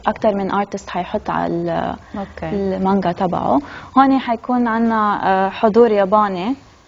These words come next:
Speaker 1: حيكون في كمان أكل ياباني حنحضره.
Speaker 2: مم.
Speaker 1: آه،
Speaker 2: انتوا بتعملوها بالتعاون مع، مع السفارة اليابانية، مع المركز الثقافي، مع أو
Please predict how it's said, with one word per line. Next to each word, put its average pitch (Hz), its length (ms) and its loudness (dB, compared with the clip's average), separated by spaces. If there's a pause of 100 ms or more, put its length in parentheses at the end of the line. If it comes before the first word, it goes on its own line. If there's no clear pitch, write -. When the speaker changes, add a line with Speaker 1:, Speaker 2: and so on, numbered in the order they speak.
(200)
Speaker 1:
حيكون 226 320 2
في 233 140 4
كمان 220 320 2
أكل 202 300 0
ياباني 180 540 -2
حنحضره. 180 640 -2
Speaker 2:
مم. 202 180 -2 (580)
Speaker 1:
آه، 190 680 4 (1200)
Speaker 2:
انتوا 220 160 4
بتعملوها 226 420 4
بالتعاون 202 560 -4
مع، 185 180 -4 (580)
مع 165 360 -2
السفارة 160 440 -2
اليابانية، 196 720 4
مع 170 220 2
المركز 165 420 -2 (120)
الثقافي، 190 680 2
مع 165 380 0
أو 170 80 4